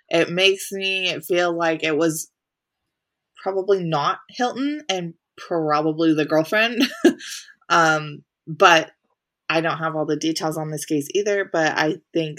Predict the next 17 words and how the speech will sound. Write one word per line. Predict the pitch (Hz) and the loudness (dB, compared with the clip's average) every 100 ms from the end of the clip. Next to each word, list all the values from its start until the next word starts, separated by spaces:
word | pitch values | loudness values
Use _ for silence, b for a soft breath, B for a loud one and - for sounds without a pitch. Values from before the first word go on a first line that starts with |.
| - | -4
that | 160 151 147 - | 0 0 -2 0
it, | 175 165 | 0 2
I | - 175 | 2 2
wanted | 175 185 208 214 | 4 4 4 0
to | |
say | 220 247 | 0 0
yes. | 240 247 262 - - | 0 0 -2 -4 -4
<laughs> | 208 - - - b b b b b 185 | -4 0 -2 -2 b b b b b -2
I | |
really | 175 185 190 | 6 8 8
wanted | 175 170 175 | 4 2 2
to | 185 | 0
say | 190 190 | 2 2
yes, | 185 190 214 | 4 2 2
but | 175 160 | 2 4
I | 151 | 4
don't. | 147 143 139 | 4 0 -2